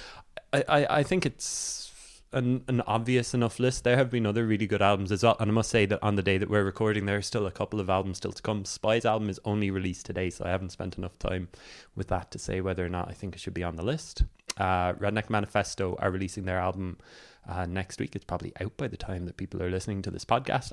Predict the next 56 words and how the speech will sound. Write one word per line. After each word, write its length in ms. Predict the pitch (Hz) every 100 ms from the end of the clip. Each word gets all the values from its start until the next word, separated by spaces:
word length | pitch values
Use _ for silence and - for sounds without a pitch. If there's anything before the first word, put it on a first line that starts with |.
| -
And 200 | 104 104
a 40 |
guy 140 | 117 123
from 340 | 113 104 98 -
Cork 240 | 113 120
who 80 | 107
I 20 |
really, 280 | 98 101 98
really 180 | 98 92
like, 400 | 92 92 - - -
Luke 220 | 98 95
O'Neill, 420 | 95 95 95 90 -
A 100 | 92
K 240 | 95 92
A 40 | 90
Damsel, 560 | 85 92 101 92 87
is 200 | - 90
releasing, 460 | 90 90 - 87 85
is 140 | 104
supposed 280 | - - 165
to 40 | -
be 80 | 85
releasing 360 | 85 85 95
his 160 | 95 123
debut 260 | 92 87 87
album 220 | 87 87
in 100 | 87
December 320 | - 90 85
as 140 | 85
well. 120 | 87 87
So 140 | 110
I'm 60 | 110
really 180 | 120
looking 220 | 110 107 104
forward 240 | 101 95
to 80 | 85
that. 240 | 110 123 - - - - _
But 560 | 95 95 95 95 92 87 - - _ _ _ _ _ _
I 60 | 101
haven't 180 | 101 90
given 160 | 85
them 160 | 82 82
enough 200 | 82 -
time. 240 | - 82
So 140 | 80 95
that, 320 | 110 - 101
that, 260 | 107 - -
that 180 | 113 113
is 140 | 98
the 100 | 90
peril 380 | - 117 107 92
of 140 | 90
recording 460 | 90 85 101 95 90
your 80 | 82
best 300 | 90 - -
of 240 | 92 85